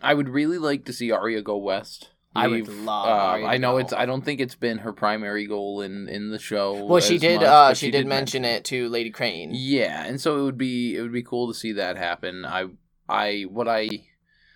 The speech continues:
Speaker 1: I suppose what I hope is more that I don't want to see her go to Gendry.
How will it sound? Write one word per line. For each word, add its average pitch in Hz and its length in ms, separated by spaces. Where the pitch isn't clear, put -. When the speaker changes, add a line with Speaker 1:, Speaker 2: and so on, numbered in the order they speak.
Speaker 1:
I 120 100
suppose 170 280
what 135 120
I 107 120
hope 110 300
is 95 140
more 104 180
that 101 100
I 92 120
don't 110 400
want 95 240
to 95 100
see 85 280
her 92 120
go 85 260
to 85 160
Gendry. 98 520